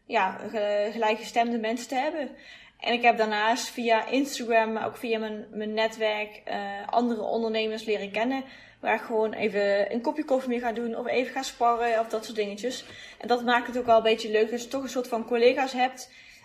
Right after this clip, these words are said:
En, ehm, ja, ook even kan sparren. En het, het, het is zo fijn om met gel-, gelijkgestemden te omringen. Dat geeft je zoveel, ja, energie, kracht, power en motivatie om gewoon net zo hard te gaan als iemand anders.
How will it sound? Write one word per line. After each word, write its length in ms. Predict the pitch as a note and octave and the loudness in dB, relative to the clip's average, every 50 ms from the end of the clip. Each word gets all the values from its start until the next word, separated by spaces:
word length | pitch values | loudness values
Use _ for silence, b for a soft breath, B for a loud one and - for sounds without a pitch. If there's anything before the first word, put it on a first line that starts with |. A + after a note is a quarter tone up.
| B B _ | B B _
En, 280 | - A#3 A#3+ A#3 A3+ A3+ | 0 2 2 2 0 0
ehm, 580 | A3 A3 G#3+ G#3+ G#3+ G#3+ G#3 G#3 G#3 G#3 G3+ - - - _ _ _ - - - | -2 0 0 -2 -2 -4 -6 -8 -10 -12 -14 -16 -18 -20 _ _ _ -14 0 4
ja, 120 | A#3+ A3 | 6 6
ook 100 | C#4 E4 | 8 6
even 160 | F4+ D#4 - | 4 2 2
kan 100 | C4 A3+ | 0 -2
sparren. 380 | G#3+ - - B3+ C#4+ D#4 C4 - | -2 0 2 2 2 2 2 0
En 120 | A3 A3 | 0 0
het, 200 | A#3 A3 A3+ - | 0 -2 -2 -4
het, 140 | - A3+ A3 | -4 -4 -2
het 100 | A3 - | -2 -2
is 60 | - | 0
zo 200 | - D4+ D#4 E4 | 2 4 4 4
fijn 360 | - - - B3 B3+ C4+ C4+ | 2 2 2 4 4 4 2
om 220 | C4+ B3 A#3 A3 A3+ - | 2 0 -2 -2 -4 -2
met 260 | A#3 A#3 A#3 A#3 - | 0 0 0 0 -2
gel-, 240 | - - A#3+ G#3+ - - - - | -6 -6 -6 -8 -8 -12 -14 -10
gelijkgestemden 920 | B3+ B3 A#3 A3+ A#3+ A#3 - - - A3+ A#3 A#3+ A3+ G#3+ G#3+ G3+ F#3+ G3 | -2 2 4 4 4 2 -2 -2 0 0 0 0 0 -4 -4 -6 -6 -8
te 100 | - - | -8 -6
omringen. 400 | - G#3+ G#3 G3+ G#3 G3+ G3 F#3+ | -6 -6 -6 -6 -6 -8 -6 -6
Dat 120 | G3 G3+ G3+ | -6 -6 -4
geeft 240 | - A3 A#3 A#3 | -4 -4 -4 -4
je 100 | - A3+ | -6 -2
zoveel, 640 | A3 A#3+ A#3+ A#3+ A#3+ A#3 A3+ G#3+ G#3 G#3 G#3+ B B B B B B B B B B B B B | 2 4 6 6 6 4 2 2 2 0 -2 B B B B B B B B B B B B B
ja, 180 | - - G3 - | -4 -4 -2 0
energie, 600 | - A3 A3+ A3+ A3+ A3+ C4 C#4+ C#4+ C4+ C4+ C#4 | 0 0 0 0 0 2 2 4 4 2 2 -2
kracht, 600 | - - C4 C4 C4+ - - - - - - - - | -6 0 2 2 2 2 0 -4 -10 -12 -16 0 4
power 600 | D#4+ C#4+ C4+ C4 C4+ C4 A#3+ A#3 B3 B3+ - - | 6 8 8 8 8 8 6 6 4 2 -2 -4
en 340 | - - A#3 A#3 A#3 A3+ A#3 | -2 -2 -2 -2 -2 -4 -2
motivatie 880 | - A#3 A#3+ B3+ B3 A#3+ A3 A#3 A#3 A#3+ B3 B3 B3+ - - A#3 A3+ A#3+ | 0 2 4 2 2 0 0 2 4 4 4 4 0 -2 -4 -4 -2 -2
om 60 | B3 | -2
gewoon 500 | A#3+ A#3+ A3+ A3 A3 G#3+ A3+ A3+ A#3 - B B B B B B B B _ | -2 -2 0 2 4 4 2 2 0 -6 B B B B B B B B _
net 200 | A#3+ B3 C#4 C4+ | 0 2 2 2
zo 100 | - C#4 | 2 4
hard 220 | A#3+ A#3+ C4 - | 4 4 4 2
te 80 | - B3+ | -2 -4
gaan 200 | A#3+ A3 A3 A3 | -2 -2 -2 -2
als 140 | G#3 A3+ A#3 | -4 -4 -6
iemand 200 | A#3+ G#3+ G#3+ - | -8 -8 -6 -6
anders. 420 | B3+ D4+ D4 G#3+ - - - - | -4 -4 -4 -6 -8 -10 -14 -18